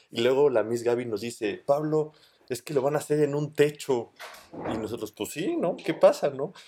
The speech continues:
Pues es que en caso de un sismo, una, eh, o sea, todas las cosas que pueden", y nosotros, "No, pues, pues sí es cierto, ¿no? Pero, ¿qué hacemos?". Para hacerte la historia corta,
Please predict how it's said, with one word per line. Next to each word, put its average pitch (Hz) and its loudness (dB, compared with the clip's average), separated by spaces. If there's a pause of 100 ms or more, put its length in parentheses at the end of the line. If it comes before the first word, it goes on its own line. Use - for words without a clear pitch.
(140)
Pues 117 -2
es 143 -2
que - -6
en 165 -2
caso 170 4
de 156 0
un 165 0
sismo, 165 -2
una, 156 0
eh, - -4
o 107 -2
sea, 110 2 (180)
todas 165 4
las 131 0
cosas 147 -2
que - -14
pueden", 117 -2
y 107 -6
nosotros, 110 -6
"No, 120 -4
pues, 101 -12 (640)
pues 95 -10
sí 120 -2
es 123 -2
cierto, 147 0
¿no? 123 -4
Pero, 98 0
¿qué 131 2
hacemos?". 143 0 (540)
Para 104 2
hacerte 131 0
la 110 -8
historia 123 -2
corta, 147 -2